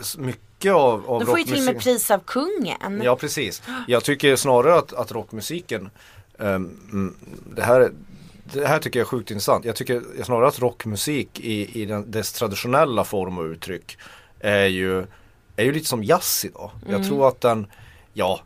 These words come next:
Speaker 1: jazzartister säljer ju inte ut Ullevi, men, men rent sådär, ehm, inte, jag vet inte hur, hur ska jag uttrycka det, men den, den börjar ändå f-,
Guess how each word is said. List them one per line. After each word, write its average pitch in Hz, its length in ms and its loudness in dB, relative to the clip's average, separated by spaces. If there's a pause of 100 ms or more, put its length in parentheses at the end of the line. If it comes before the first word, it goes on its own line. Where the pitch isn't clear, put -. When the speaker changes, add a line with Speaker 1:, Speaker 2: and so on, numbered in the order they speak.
(100)
Speaker 1:
jazzartister 101 840 -2
säljer 90 340 0
ju 90 60 -4
inte 95 160 -6
ut 85 200 -8
Ullevi, 101 540 0
men, 104 200 0
men 110 220 -2
rent 120 260 2
sådär, 113 340 2 (1400)
ehm, 87 460 -2 (680)
inte, 101 200 -8 (200)
jag 110 100 -2
vet 120 100 2
inte 117 180 -4
hur, 110 200 -4
hur 120 200 -8
ska 135 160 0
jag 123 140 6
uttrycka 117 400 -4
det, 90 80 0
men 113 140 -2
den, 120 200 -2
den 127 200 2
börjar 139 320 4
ändå 123 200 0
f-, 135 200 -10